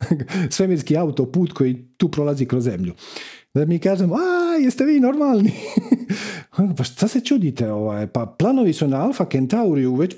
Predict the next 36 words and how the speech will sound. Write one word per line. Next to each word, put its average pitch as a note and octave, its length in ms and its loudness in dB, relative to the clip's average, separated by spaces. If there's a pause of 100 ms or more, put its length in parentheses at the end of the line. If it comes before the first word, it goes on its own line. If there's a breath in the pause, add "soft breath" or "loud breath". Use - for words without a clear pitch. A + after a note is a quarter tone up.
pedeset D#3+ 400 0
godina, D3 400 0
mislim, B2 240 -2
pa G2+ 80 -6
smo - 160 -6
mi G#3 180 4
krivi F#3 260 0
što D#3+ 100 0
se - 160 -2
vi F3+ 200 2
ne E3 140 2
bavite D3 380 2
svojim D3 280 0
lokalnim B2+ 340 0
problemima. F2+ 480 -6 (720 loud breath)
E, G#3+ 280 2
onda A#3 160 0
kaže B3 420 0 (120)
da C#3+ 200 0
su D#3+ 100 -2
nas D3 160 0
delfini F#3+ 480 0
pokušali A#2 380 -2
upozoriti. F2+ 640 -6
Oni A2 160 0
su A#2+ 140 -4
za F3+ 200 0
sto G#3+ 260 -2
godina D#3 400 0
prije, D3+ 300 0
oni C#3+ 140 0
su B2 120 -6
to A2+ 100 -4
naravno F#2+ 360 -4
znali, G2 240 -4
ja? G2+ 100 -4